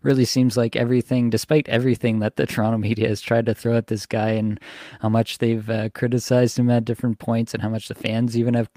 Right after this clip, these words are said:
criticized him at different points, it really just seems to roll off his back, and he seems to just truly enjoy playing in Toronto. So, uh, good to see that.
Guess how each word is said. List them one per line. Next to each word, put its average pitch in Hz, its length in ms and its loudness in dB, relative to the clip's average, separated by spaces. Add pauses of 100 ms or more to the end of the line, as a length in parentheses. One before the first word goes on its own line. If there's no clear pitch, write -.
(140)
criticized 139 540 0
him 143 100 2
at 135 100 2
different 135 320 -2
points, 131 300 -2
it 127 60 -2
really 123 320 2
just 110 220 -2
seems 117 220 -4
to 107 120 -8
roll 107 160 -2
off 107 220 -4
his 107 120 -10
back, 107 360 -4
and 110 80 -6
he 107 200 -4
seems 107 340 -8
to 107 160 -6
just 107 220 -8
truly 107 320 -2
enjoy 104 480 -2 (300)
playing 107 340 -2
in 104 80 -4
Toronto. 104 420 -4
So, 107 300 -6 (600)
uh, 127 80 -6
good 160 200 6
to 180 100 4
see 165 240 2
that. 160 360 6